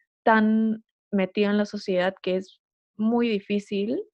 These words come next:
reconocerlo y reconocer las actitudes porque está tan normalizado. Volviendo a tu pregunta, las personas se suman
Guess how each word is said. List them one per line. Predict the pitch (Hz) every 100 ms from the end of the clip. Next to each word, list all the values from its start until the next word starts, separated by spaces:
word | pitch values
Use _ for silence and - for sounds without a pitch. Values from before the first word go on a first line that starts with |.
| _ _
reconocerlo | - 214 196 196 170 196 233 202 175
y |
reconocer | 180 180 180 175 190 202 196 -
las | 208 202
actitudes | 196 180 170 196 208
porque | - 180
está | 175 180
tan | - 196
normalizado. | 202 202 196 180 202 220 202 - 208 _ _ _ _
Volviendo | 214 208 208 208
a |
tu | 220 214
pregunta, | 196 190 190 190 190 226 - _ _
las | - 196 190
personas | - 190 - 208 214
se | 220
suman | 196 233 214 208 233